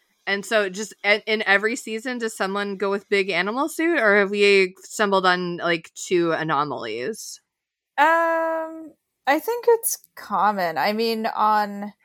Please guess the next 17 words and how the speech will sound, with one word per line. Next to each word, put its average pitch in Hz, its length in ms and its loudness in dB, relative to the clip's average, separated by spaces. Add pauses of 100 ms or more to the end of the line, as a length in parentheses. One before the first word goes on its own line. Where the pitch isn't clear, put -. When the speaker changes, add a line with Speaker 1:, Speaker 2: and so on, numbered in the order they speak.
(500)
Speaker 2:
Michelle's 240 640 0
season, 185 580 -8
oh, 220 200 6
I 202 140 2
forgot 202 440 2
there's 175 220 -4
been 185 160 -8
a 175 80 -6
third 196 400 -4
Black 170 320 -2
Bachelorette. - 640 -6
M-, - 160 -18
Michelle 190 580 0
was 160 240 -8
the 175 120 -14
third 170 400 -12
one. 196 340 -12